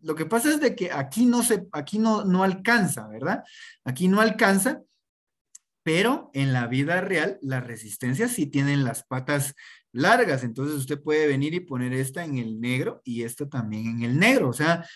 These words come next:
<laughs> pero aquí no se puede, no se puede simple y sencillamente porque el programa, pues, no da un tamaño más alto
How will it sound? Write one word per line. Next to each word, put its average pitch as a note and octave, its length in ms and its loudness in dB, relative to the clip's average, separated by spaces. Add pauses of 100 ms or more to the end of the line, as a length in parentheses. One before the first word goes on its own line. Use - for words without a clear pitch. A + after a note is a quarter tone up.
(200)
<laughs> - 340 -8 (640)
pero E3+ 220 6
aquí G3 200 4
no G3 120 6
se F#3+ 140 4
puede, F#3+ 500 4
no D3 140 0
se - 140 -2
puede G3+ 300 0
simple E3+ 360 -6
y D3+ 40 -2
sencillamente C3 600 2
porque C3 320 -8
el A2 120 -8
programa, A#2 520 2
pues, G#2 220 -4
no A2 160 -2
da A#2 160 0
un B2 180 2
tamaño A#2 400 0
más A#2 280 -2
alto B2 320 -4